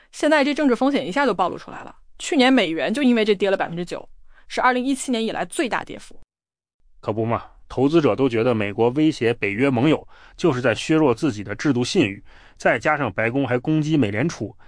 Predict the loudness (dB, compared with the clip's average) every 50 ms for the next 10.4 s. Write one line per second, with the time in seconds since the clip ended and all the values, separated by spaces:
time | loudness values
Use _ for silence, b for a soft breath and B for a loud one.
0 | b b b -2 -2 0 0 0 0 0 0 0 0 -2 -2 -2 -4 -4 -4 -6
1 | -10 -12 -12 -16 -20 -20 -20 -20 -20 _ _ _ _ _ _ _ _ _ _ _
2 | _ _ -10 -6 -4 -2 0 2 2 2 2 2 0 -4 -4 0 0 2 2 2
3 | 0 -2 -8 -10 -10 -8 -2 0 0 0 0 -4 -4 -2 0 0 -2 -2 -4 -4
4 | -4 -4 -6 -4 -2 0 0 0 -2 -2 -4 -6 -6 -6 -6 -4 -6 -6 -4 -6
5 | -12 -12 -14 -16 -12 -8 -8 -8 -8 -8 -14 -20 -20 -20 b b b b b b
6 | b b -2 -2 0 2 0 0 0 0 -2 -2 0 0 2 0 0 -2 -2 0
7 | 2 2 2 0 0 0 0 0 -2 -4 -6 -2 -2 -2 0 -2 -2 -2 0 0
8 | 2 2 2 0 0 -4 -8 -12 -12 -12 -12 -10 -8 -8 -8 -10 -14 -20 -20 -20
9 | -20 -20 -12 -2 0 2 2 2 2 0 0 -2 -2 -2 -6 -4 -4 -4 -6 -6
10 | -8 -10 -10 -10 -12 -14 -14